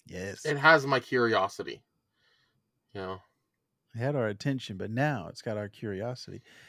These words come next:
Speaker 2: It
Speaker 1: Now
Speaker 2: actually
Speaker 1: that's
Speaker 2: lost my attention by being
Speaker 1: <laughs>
Speaker 2: the Penguin first, and then it gets my curiosity from being, uh, Tom King. So I feel con-, conflicted there.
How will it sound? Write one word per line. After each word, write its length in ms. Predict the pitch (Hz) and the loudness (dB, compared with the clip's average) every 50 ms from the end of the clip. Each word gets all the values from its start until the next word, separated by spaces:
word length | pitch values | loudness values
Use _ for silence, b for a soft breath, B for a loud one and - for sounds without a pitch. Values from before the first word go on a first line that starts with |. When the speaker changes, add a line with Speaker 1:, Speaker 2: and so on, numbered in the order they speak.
| b b b b b b b b _ - | b b b b b b b b _ 2
Speaker 2:
It 120 | 160 156 | 6 8
Speaker 1:
Now 60 | 147 - | 10 10
Speaker 2:
actually 240 | 202 196 208 151 | 10 10 8 8
Speaker 1:
that's 80 | 123 117 | 6 4
Speaker 2:
lost 340 | 117 113 113 139 156 - - | 6 8 10 10 8 8 8
my 140 | 170 165 165 | 8 8 8
attention 500 | 165 151 - 165 165 165 - - 175 160 | 6 4 4 2 2 2 2 -2 0 2
by 140 | 139 123 | 4 6
being 340 | 120 117 120 120 113 113 113 | 6 6 6 4 2 2 -2
Speaker 1:
<laughs> 0 | |
Speaker 2:
the 80 | 107 107 | -4 -4
Penguin 520 | - - 113 110 120 123 131 143 139 143 | 0 2 2 2 2 2 2 2 0 0
first, 460 | 139 - 139 143 170 175 - - - b b b b b b b b b b b b _ _ _ _ _ _ _ _ _ _ _ _ _ _ _ _ | 0 2 2 2 2 0 -2 -8 -18 b b b b b b b b b b b b _ _ _ _ _ _ _ _ _ _ _ _ _ _ _ _
and 240 | - 165 156 139 120 | 6 6 6 6 2
then 160 | - - 160 | -2 0 2
it 120 | 156 143 113 | 2 2 4
gets 220 | 127 127 120 - | 2 2 2 4
my 100 | 131 127 | 4 2
curiosity 840 | 120 - - 135 123 120 113 117 131 143 - - 120 113 110 107 104 | 4 4 4 6 6 8 10 10 8 8 6 2 -4 -4 -4 -4 -4
from 240 | - - 117 107 | -2 -2 -2 -2
being, 420 | 104 110 110 107 107 107 107 107 - - _ _ _ _ _ _ _ _ _ _ _ | 0 0 2 2 2 2 0 -4 -8 -14 _ _ _ _ _ _ _ _ _ _ _
uh, 400 | - 110 107 101 95 - - - 107 | 0 2 2 2 2 0 -2 -6 0
Tom 260 | - 135 120 107 104 | 4 4 6 6 4
King. 420 | - - - 120 107 - - - b b b b b b b b - | 2 0 0 2 2 0 -4 -12 b b b b b b b b -16
So 260 | - - - 110 104 | -4 2 4 6 8
I 100 | 113 117 | 6 6
feel 260 | - - 127 120 117 | 6 4 4 4 4
con-, 240 | - - 120 113 107 _ _ | 4 0 -2 -2 -4 _ _
conflicted 640 | - 127 113 107 - - 113 107 - - 104 98 - | -6 -6 -6 -4 -2 0 0 0 -2 -4 -6 -6 -6
there. 280 | - - - - - | -8 -10 -10 -10 -12